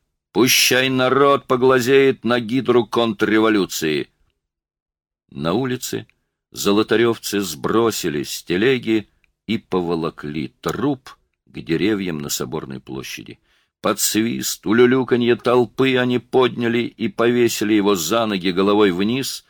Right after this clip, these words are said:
на толстом суку развесистой липы. "Ну уж это вандализм!" возмутилась Глаша и, вскочив на лошадь,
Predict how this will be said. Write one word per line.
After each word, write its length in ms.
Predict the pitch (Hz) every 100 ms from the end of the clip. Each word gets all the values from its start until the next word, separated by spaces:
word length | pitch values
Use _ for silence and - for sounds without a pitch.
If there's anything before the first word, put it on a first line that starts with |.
| _ _ -
на 200 | 98 98
толстом 560 | - 139 131 - 113
суку 460 | - 95 - 104 101
развесистой 840 | 90 71 78 85 - - - 71
липы. 500 | 71 73 71 - 64 - _ _ _ _ _ _ _ _ _ _
"Ну 300 | 73 65 65
уж 180 | - 69
это 180 | -
вандализм!" 920 | 65 73 65 78 85 139 196 170 98 64 _ _ -
возмутилась 760 | 82 80 71 - 67 69 65
Глаша 560 | 64 71 57 - - _ _ _ -
и, 100 | 85
вскочив 640 | - - 80 - 69 -
на 120 | 64
лошадь, 500 | 71 135 127 117 -